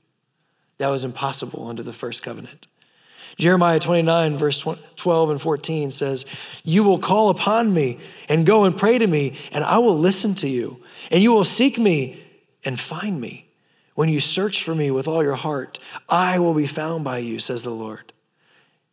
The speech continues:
Matthew six thirty-three, Jesus says, "Seek first the kingdom of heaven and his righteousness." There is a seeking. And God says, "I am available."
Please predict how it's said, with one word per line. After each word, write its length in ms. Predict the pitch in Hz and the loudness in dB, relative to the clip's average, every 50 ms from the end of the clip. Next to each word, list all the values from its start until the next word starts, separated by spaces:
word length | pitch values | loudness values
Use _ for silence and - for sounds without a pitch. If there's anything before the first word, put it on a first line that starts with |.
| _ _ _ _ _ _ _ _ _ _ _ _ _ - | _ _ _ _ _ _ _ _ _ _ _ _ _ -2
Matthew 380 | 156 165 180 175 175 170 160 135 | 2 2 2 2 2 0 0 2
six 280 | - - 170 160 - | 2 0 0 -2 -2
thirty-three, 500 | - 165 151 151 143 143 - 160 147 139 | -2 0 0 0 -2 -2 -2 -2 -2 -2
Jesus 360 | 135 143 165 165 156 143 - | -2 0 0 0 0 0 0
says, 300 | - 147 135 135 127 120 | 0 0 0 0 0 0
"Seek 360 | - - - 185 196 202 190 - | 0 0 0 0 0 0 -2 -4
first 400 | - - - 175 175 156 - - | -10 -8 -6 -4 -4 -4 -4 -6
the 80 | 165 | -8
kingdom 300 | 156 - 170 160 156 156 | -8 -6 -6 -4 -4 -4
of 80 | 147 135 | -4 -4
heaven 260 | 143 151 147 147 135 | -6 -6 -6 -6 -6
and 120 | 131 127 | -6 -8
his 160 | 127 131 123 127 | -6 -6 -6 -6
righteousness." 1000 | 117 123 123 - - - - - - - 135 - - - - - - - - - _ _ _ _ _ _ _ _ _ _ _ _ - | -6 -6 -8 -8 -8 -8 -8 -10 -12 -14 -10 -10 -8 -8 -10 -12 -14 -18 -20 -20 _ _ _ _ _ _ _ _ _ _ _ _ -8
There 180 | 135 135 139 | -6 -6 -4
is 120 | 135 127 123 | -4 -6 -6
a 60 | 120 | -4
seeking. 640 | - - - - 139 135 127 - 113 120 123 131 131 _ _ _ _ _ _ _ _ _ _ _ _ _ _ _ _ _ _ _ _ _ _ _ _ _ _ _ - - - | -4 -4 -2 -4 -4 -6 -6 -8 -10 -12 -12 -16 -18 _ _ _ _ _ _ _ _ _ _ _ _ _ _ _ _ _ _ _ _ _ _ _ _ _ _ _ -20 -20 -14
And 180 | - 120 120 117 | -12 -10 -10 -8
God 280 | 131 131 - 143 135 | -8 -6 -6 -8 -8
says, 380 | - - 135 123 117 113 107 - | -6 -6 -4 -4 -4 -4 -6 -8
"I 180 | - - 127 123 | -8 -8 -8 -8
am 140 | 113 104 | -8 -10
available." 720 | 104 104 104 104 104 110 110 117 110 104 - - - - | -12 -14 -14 -12 -12 -12 -12 -12 -14 -14 -16 -18 -18 -20